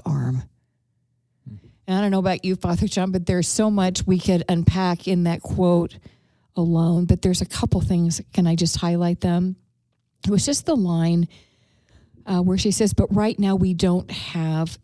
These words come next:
Speaker 1: the evidence." And Our Lady didn't have much evidence either.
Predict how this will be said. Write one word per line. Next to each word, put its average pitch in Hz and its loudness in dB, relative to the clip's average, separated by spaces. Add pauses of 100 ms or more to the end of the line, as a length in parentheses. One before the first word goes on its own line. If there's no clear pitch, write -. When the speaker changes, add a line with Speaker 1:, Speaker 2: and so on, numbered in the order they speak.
Speaker 1:
the 165 -4
evidence." 170 -4 (920)
And 196 0
Our 190 2
Lady 233 0
didn't 196 2
have 180 0
much 175 0
evidence 160 0 (580)
either. 135 -4